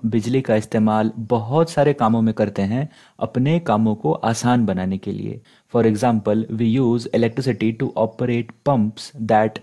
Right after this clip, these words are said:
lift water from wells or from ground level to rooftop tank। एग्जांपल के लिए हम बिजली का इस्तेमाल पंप को चलाने में करते हैं जो कि कुएं से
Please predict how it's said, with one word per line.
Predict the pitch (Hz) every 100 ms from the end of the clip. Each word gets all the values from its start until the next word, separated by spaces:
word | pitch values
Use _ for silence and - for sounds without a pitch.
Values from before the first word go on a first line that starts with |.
| 113
lift | 110 120 - 113
water | 110 120 113 113 113
from | 110 104 110 110 107
wells | 120 107 110 -
or | 104 107
from | 107 107 107 107
ground | 117 131 135
level | 120 101 113 117 120
to | 131 160 117 117
rooftop | 123 135 - 101 104 - -
tank। | 117 95 - - _ _ _
एग्जांपल | 113 107 120 120 147
के | -
लिए | 95 101 135 139
हम | 113 113 113 110
बिजली | 107 120 120
का | 104
इस्तेमाल | 98 - 95 98 147 - _
पंप | 123 151 160
को | -
चलाने | 143 123 107 104
में | 101
करते | 98 90
हैं | 95 104 135 175 - _
जो | 104 117
कि | 113 98 131 190 - _ _
कुएं | 120 123 127
से | 110 101